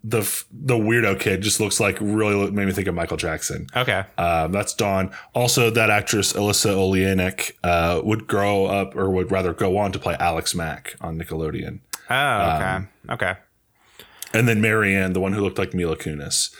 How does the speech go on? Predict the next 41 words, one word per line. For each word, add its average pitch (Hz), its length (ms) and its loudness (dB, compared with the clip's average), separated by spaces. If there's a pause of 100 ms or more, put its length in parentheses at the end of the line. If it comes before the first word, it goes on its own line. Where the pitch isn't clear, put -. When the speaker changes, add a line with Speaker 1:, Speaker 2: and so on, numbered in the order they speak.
(240)
Speaker 2:
Yeah. 90 280 0
Speaker 1:
Um, 73 120 -6 (240)
those 127 160 4
Speaker 2:
Well, 123 80 2
Speaker 1:
are, 117 60 2
like, - 80 -6
the 101 80 0
only 95 160 0
ones 90 180 -2
whose 90 180 -2
names 85 240 -4
I 82 60 -4
actually 78 500 -4
know, 71 520 -10
'cause - 120 -8
Speaker 2:
Well, 120 120 0
Speaker 1:
they 98 180 0
had 98 220 -2
their 95 100 0
name 90 160 -2
said 82 320 -2
the 82 100 -4
most. - 580 -6
Speaker 2:
the, 113 400 0 (180)
the 120 160 -2
best 123 400 -2
friend 101 500 0
with 95 200 -6
the 98 80 -4
glasses, 95 1160 -6
um, 92 640 -6 (180)
uh, 90 460 -4 (280)
sh-, - 460 -2
that's 120 200 0
Rachel 101 400 -2
Re-, 95 360 -6
Lee 98 220 -4
Cook, - 720 -6
probably 104 300 0
the 95 140 -4
most, 95 480 -6